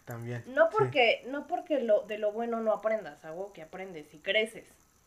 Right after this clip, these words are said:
Speaker 2: Pero en mi experiencia, de lo malo aprendes más.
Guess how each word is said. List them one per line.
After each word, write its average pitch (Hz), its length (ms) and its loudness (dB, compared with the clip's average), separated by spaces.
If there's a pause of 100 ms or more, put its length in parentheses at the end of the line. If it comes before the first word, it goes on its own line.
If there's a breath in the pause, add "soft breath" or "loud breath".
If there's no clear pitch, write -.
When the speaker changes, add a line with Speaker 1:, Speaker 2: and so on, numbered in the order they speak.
(1500)
Speaker 2:
Pero 208 200 2
en 214 120 -2
mi 233 100 2
experiencia, 233 960 -2
de 190 140 -10
lo 190 100 -10
malo 196 220 -12
aprendes 175 420 -18
más. - 140 -20